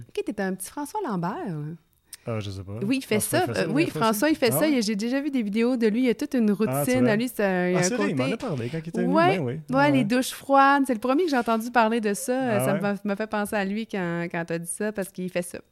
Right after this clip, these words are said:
Speaker 2: Ouais, mais il arrive à un âge que si tu veux continuer à être, tu sais, ben, je fais quand même pas mal de sport. Si tu veux continuer à bouger comme t'as besoin, là, tu sais.
Speaker 1: Ah
Speaker 2: Ça
Speaker 1: ouais,
Speaker 2: enlève
Speaker 1: ça fait un effet,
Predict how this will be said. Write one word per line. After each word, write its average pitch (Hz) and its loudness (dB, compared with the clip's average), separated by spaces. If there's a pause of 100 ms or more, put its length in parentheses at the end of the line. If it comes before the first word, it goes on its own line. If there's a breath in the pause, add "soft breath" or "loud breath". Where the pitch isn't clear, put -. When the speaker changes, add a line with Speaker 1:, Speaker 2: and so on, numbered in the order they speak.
(200)
Speaker 2:
Ouais, 117 -6
mais 113 -6
il 110 -6
arrive 139 -6
à 151 -2
un 117 -4
âge 156 -6
que 113 -4
si - -14
tu 127 -12
veux 139 -4
continuer 135 -4
à 139 -2
être, 120 -8
tu 120 -14 (500)
sais, 139 -6
ben, 127 -8
je - -10
fais 127 -6
quand 123 -6
même 131 -4
pas 131 -4
mal 139 -2
de 117 -4
sport. 143 -8
Si - -16
tu 127 -10
veux 123 -4
continuer 127 -6
à - -4
bouger 120 -6
comme 107 -10
t'as 110 -12
besoin, 101 -12
là, 87 -20
tu 104 -20
sais. 92 -20 (640 soft breath)
Speaker 1:
Ah 220 -6
Speaker 2:
Ça - -4
Speaker 1:
ouais, 466 -4
Speaker 2:
enlève 233 -2
Speaker 1:
ça 202 2
fait 277 -4
un 247 2
effet, 233 -4